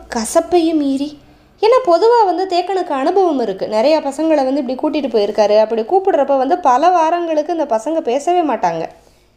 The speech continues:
ஆனா முதல் நாளே, அதுவும் வி-, அ, ரொம்ப கொஞ்சம் நேரத்துக்குள்ளேயே வந்து "அளவன் எங்க போறோம்?" அப்படின்னு எப்படி கேட்டான்? "நான் சின்ன பையனா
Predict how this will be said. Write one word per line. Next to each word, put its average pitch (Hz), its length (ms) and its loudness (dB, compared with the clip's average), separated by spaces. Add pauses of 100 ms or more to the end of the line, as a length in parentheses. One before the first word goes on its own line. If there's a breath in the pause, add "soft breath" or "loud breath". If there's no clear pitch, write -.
(220 soft breath)
ஆனா 427 360 2
முதல் 320 440 2
நாளே, 311 540 0 (160)
அதுவும் 262 520 0
வி-, - 260 -4
அ, 190 180 4
ரொம்ப 226 320 0
கொஞ்சம் 277 580 0
நேரத்துக்குள்ளேயே 294 800 0
வந்து 262 240 0
"அளவன் 269 360 2
எங்க 262 300 0
போறோம்?" 220 340 0
அப்படின்னு 269 240 -4
எப்படி 302 300 -2
கேட்டான்? 269 440 -4 (1500)
"நான் 202 440 -2
சின்ன 302 240 2
பையனா 330 480 2